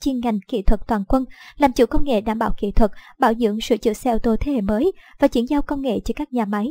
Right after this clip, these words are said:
xưởng theo yêu cầu của Tổng cục Kỹ thuật. Đặc biệt, Viện huy động các nhà khoa học và đầu tư nghiên cứu, thiết kế, tích hợp một số loại vũ khí, khí tài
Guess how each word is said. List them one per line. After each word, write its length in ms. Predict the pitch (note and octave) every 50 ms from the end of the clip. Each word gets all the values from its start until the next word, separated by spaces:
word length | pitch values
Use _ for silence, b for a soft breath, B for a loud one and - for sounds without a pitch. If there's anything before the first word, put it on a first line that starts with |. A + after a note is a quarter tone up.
| F4+ F4+
xưởng 300 | - - C4+ - G3 A#3 -
theo 100 | - C4
yêu 100 | B3 A#3
cầu 200 | - - A3+ G#3
của 100 | - A3+
Tổng 180 | - - G#3+ G3+ -
cục 180 | - - -
Kỹ 120 | - G3+ G3+
thuật. 220 | - B3 A#3+ A3 B B B B B B B B B -
Đặc 140 | D4+ C#4 -
biệt, 240 | C#4+ C4+ B3 - -
Viện 160 | B3+ B3 A3+
huy 140 | B3+ D#4+ D#4
động 180 | D4+ A3 G3 -
các 140 | D4+ D#4+
nhà 140 | D4+ C4+ G#3+
khoa 180 | - - B3 A3+
học 100 | G3+ - -
và 80 | G#3+
đầu 140 | G3 G3 G3 - -
tư 100 | A#3+ A3
nghiên 180 | G#3+ A3 G#3 G3+
cứu, 160 | - G#3+ G3
thiết 220 | - D#4 D#4+ -
kế, 220 | - A3 A#3+ E4 G4+ B B B B B -
tích 140 | G4+ -
hợp 140 | D#4 C#4 A3
một 180 | A3 G#3+ - -
số 140 | - B3 C4+
loại 160 | C#4+ A#3 G3
vũ 100 | G3 G3+ -
khí, 240 | - - A3+ C4 D#4+ -
khí 140 | C#4 C#4 D4 -
tài 240 | C#4 B3+ A#3 G#3+